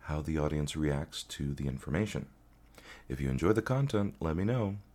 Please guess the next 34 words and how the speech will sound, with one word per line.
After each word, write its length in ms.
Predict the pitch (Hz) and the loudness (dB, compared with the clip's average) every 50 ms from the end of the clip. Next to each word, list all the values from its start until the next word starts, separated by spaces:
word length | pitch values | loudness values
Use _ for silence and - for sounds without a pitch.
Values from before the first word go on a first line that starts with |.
| - - - - | -20 -20 -20 -14
so 280 | - - - - 76 71 | -10 -4 0 2 2 2
that 140 | 64 62 | 2 0
I 100 | 60 57 - - | -4 -6 -6 0
don't 320 | - 85 90 92 95 - 98 | 2 4 4 4 2 0 0
exclude 420 | 87 - - - 82 82 82 - | 0 -2 -2 2 2 4 4 4
it 80 | 80 - | 2 -2
from 160 | - - 73 | -2 -4 -4
the 60 | 71 | -2
series. 500 | - - 78 82 82 67 - - - - - - - - - - - - - - - - - - - - - - - - - - | -2 -2 0 0 0 -2 -4 -6 -12 -16 -18 -20 -20 -20 -20 -20 -20 -20 -20 -20 -20 -20 -20 -20 -20 -20 -20 -20 -20 -20 -14 -4
Hi, 240 | - 76 60 - - - - - - - - - - - - | -2 -2 -2 -2 -6 -14 -20 -20 -20 -20 -18 -18 -14 -6 -2
my 140 | - 120 | 0 2
name 160 | 127 120 113 107 | 4 4 4 2
is 100 | 90 78 | 0 0
Bai 280 | 76 73 71 76 80 | 0 0 2 2 2
Garcia, 500 | 80 - 87 85 - - 71 67 67 67 69 - - - - | 2 0 -2 0 0 2 2 2 2 0 -4 -8 -12 -8 -4
and 160 | 78 76 65 | -2 0 0
I'm 120 | 57 57 | 0 0
your 120 | 64 71 73 | 0 0 0
host. 360 | 73 53 - - - - - - - - - - - - - - | -2 -2 -4 -6 -10 -14 -16 -20 -20 -20 -20 -20 -20 -20 -20 -6
Thank 220 | - - 58 - | -4 -2 -2 -2
you 40 | - | -2
for 100 | - 82 | -2 0
joining. 340 | 76 87 104 101 71 52 50 - - - - - - - - - - - - - - - - - - - - - - - | 2 2 2 2 0 -2 -6 -10 -16 -20 -20 -20 -20 -20 -20 -20 -20 -20 -20 -20 -20 -20 -20 -20 -20 -20 -20 -14 -2 2
In 100 | 120 120 | 2 4
today's 300 | - 127 143 151 147 147 | 6 8 8 8 8 6
episode, 420 | 151 151 151 143 - 147 143 135 | 4 2 2 4 6 6 6 6
we'll 140 | 120 123 123 | 6 4 4
be 100 | 117 120 | 4 4
talking 280 | 117 113 104 101 107 107 | 4 4 2 4 4 4
about 320 | 104 104 104 104 - - | 6 6 4 4 0 -6
Costa 420 | - - 107 107 - - - 117 | -6 -2 -2 -2 0 0 0 0
Rica's 580 | 107 98 87 87 - - 90 90 90 - - - - | 0 2 0 0 0 0 -2 -2 -2 -4 -8 -8 -6
stone 760 | - - - - - - - 73 78 85 85 85 87 87 82 | -4 -2 -2 -2 -2 0 0 0 2 0 0 -2 -2 -4 -6
spheres. 840 | 80 - - - - 71 67 62 58 - - - - - - - - | -6 -8 -10 -8 -4 -4 -2 -2 -4 -6 -10 -10 -10 -10 -10 -10 -10